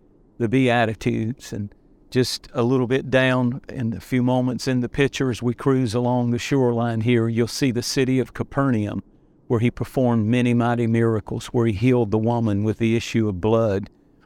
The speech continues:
where he taught powerful lessons in the synagogue. And I believe today the message that I'm gonna share with you is a word in season. I wanna talk to you today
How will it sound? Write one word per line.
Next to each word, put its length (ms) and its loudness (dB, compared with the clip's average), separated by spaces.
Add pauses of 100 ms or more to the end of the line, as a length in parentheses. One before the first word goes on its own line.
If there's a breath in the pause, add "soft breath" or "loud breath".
(120)
where 340 4
he 260 0
taught 540 0
powerful 680 -2
lessons 680 -2 (280)
in 100 4
the 80 2
synagogue. 800 0 (1300)
And 120 2
I 80 6
believe 400 0
today 360 2
the 120 -2
message 480 -2
that 120 2
I'm 140 2
gonna 140 -2
share 360 0
with 220 -4
you 180 0
is 140 -6
a 60 0
word 340 2
in 160 -2
season. 560 0
I 140 0
wanna 240 -2
talk 420 -4
to 100 0
you 220 0
today 500 -2